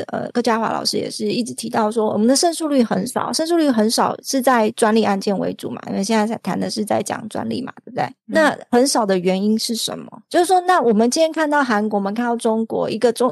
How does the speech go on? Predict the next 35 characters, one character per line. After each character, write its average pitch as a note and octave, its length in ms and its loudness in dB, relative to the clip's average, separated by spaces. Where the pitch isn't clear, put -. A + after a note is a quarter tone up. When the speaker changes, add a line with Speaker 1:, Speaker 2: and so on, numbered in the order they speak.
Speaker 1:
中 D4 120 2
国 D4+ 120 -4
是 B3 60 -4
百 - 120 0
分 A3 60 -4
之 A3 100 -6
八 A3+ 80 -14
十， - 340 -8
我 A3+ 80 2
们 A#3 60 6
这 B3+ 80 4
边 C4+ 140 6
只 A#3+ 80 2
有 G3+ 80 0
十， - 580 -4
十 G#3 300 -2
五。 A#3+ 240 -2
Speaker 2:
嗯。 G#3+ 160 0
Speaker 1:
那 D#4 100 0
理 G3+ 220 2
由 G3 120 2
是 B3 140 -2
什 B3 100 2
么？ F3 120 -2
原 G3 180 0
因 A#3 80 2
是 A#3 60 -2
什 A#3 100 0
么？ F#3+ 80 -6
是 C4+ 240 2
法 F3+ 240 -2
规 A#3 200 4
的 G#3+ 120 4
问 G#3+ 280 0
题 A3+ 320 -10